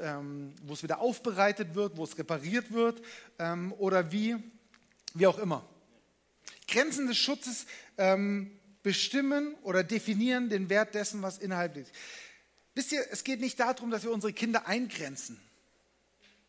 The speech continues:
und sagen, "So, du, du musst meine Regeln befolgen" und so, sondern es geht darum, den Wert unseres Kindes, das, was, was unsere Kinder für einen Wert haben, wirklich hervorzuheben und zu schützen. Wisst ihr,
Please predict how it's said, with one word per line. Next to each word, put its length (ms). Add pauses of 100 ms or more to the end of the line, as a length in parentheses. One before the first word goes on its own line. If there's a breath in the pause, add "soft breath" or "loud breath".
(600)
und 120
sagen, 240
"So, 200
du, 240 (220 loud breath)
du 80
musst 200
meine 240
Regeln 420
befolgen" 580
und 100
so, 160
sondern 420 (220 loud breath)
es 120
geht 200
darum, 340
den 220
Wert 240
unseres 400
Kindes, 560 (880 soft breath)
das, 160
was, 200 (140)
was 140
unsere 240
Kinder 360
für 140
einen 140
Wert 320
haben, 320 (220 loud breath)
wirklich 300
hervorzuheben 1080 (320 loud breath)
und 160
zu 100
schützen. 500 (1040)
Wisst 220
ihr, 160